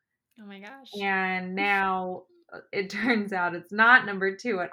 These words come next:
Speaker 2: all. So my brain is just all over the place with this one.
Speaker 1: Yeah, I mean, you watched one of the maybe subpar Purge movies too many times. I think, like, I think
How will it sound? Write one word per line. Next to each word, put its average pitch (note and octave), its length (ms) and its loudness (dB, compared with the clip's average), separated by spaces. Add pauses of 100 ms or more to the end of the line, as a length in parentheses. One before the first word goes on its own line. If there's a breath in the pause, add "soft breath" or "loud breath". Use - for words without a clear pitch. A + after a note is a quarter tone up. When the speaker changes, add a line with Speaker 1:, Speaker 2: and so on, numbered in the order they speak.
(100)
Speaker 2:
all. G3+ 340 6
So G3 140 -6
my F#3 180 -4
brain F#3+ 540 -4
is - 220 -6
just E3+ 260 -12 (120)
all G3+ 280 0
over F3 220 -6
the E3 80 -10
place D#3+ 360 -8
with - 140 -14
this - 220 -16
one. - 460 -12
Speaker 1:
Yeah, A#3+ 420 -2
I A3 80 -10
mean, B3 360 -10
you D4+ 380 -4
watched B3+ 720 -8 (100)
one G#3 380 -12
of G3+ 220 -14
the G3+ 80 -12
maybe G3 480 -10
subpar G#3+ 960 -12
Purge A3+ 380 -16
movies A#3+ 840 -10 (720)
too C4 220 -10
many B3 260 -10
times. B3 680 -10 (260)
I A#3 280 0
think, D4 240 -10
like, G#3+ 320 -8 (720 soft breath)
I A#3 140 0
think F4+ 320 -10